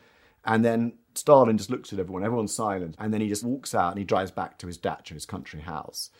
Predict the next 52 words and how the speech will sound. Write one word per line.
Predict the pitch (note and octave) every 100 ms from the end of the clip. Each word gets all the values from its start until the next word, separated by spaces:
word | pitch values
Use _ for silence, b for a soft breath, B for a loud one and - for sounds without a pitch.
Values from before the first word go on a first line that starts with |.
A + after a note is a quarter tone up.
| b b b
And | F2+ G2+
then | G#2
he | G2+
sits | A#2+ -
there | - E2 D2+
for | G2
a |
few | - G#2 G2
days. | G2+ F#2 D2+ D2+ - b b b _
I | A#2+
mean, |
in | B2
one | C#3+ C3+
way, | G#2
he's | G2+ -
testing | B2 - F2+ E2+
people | E2+ D#2
to | D#2
see | D#2+ G2+
if | E2+ -
they | F2
rebel. | E2 E2+ G2 D#2+
He'll | E2 G2 F#2+
crush | - A#2 F#2+ -
them | D2+
if | -
they | E2+
do. | D#2+ F2 D#2+ F2+ b b b b b -
But | G#2+ G#2 -
I | A#2+
think | A#2+ C3+
he | A#2
also | G#2+ G2+ F2+
did | D#2+ F#2+
have | F2
a | F2
crisis, | - F2+ F2 D#2+ -
not | D3+ D3+
quite | C3+ A2+
a | F#2+
breakdown, | E2+ F#2+ - - E2 F#2+ F#2
but | G2
just | G2 F#2
a |
crisis | - F#2+ F2+ E2 E2 E2
of | D2
sort | E2
of | - F#2+
needed | F#2 D2+
to | -
gather | - E2+ E2+
himself. | F2 - - -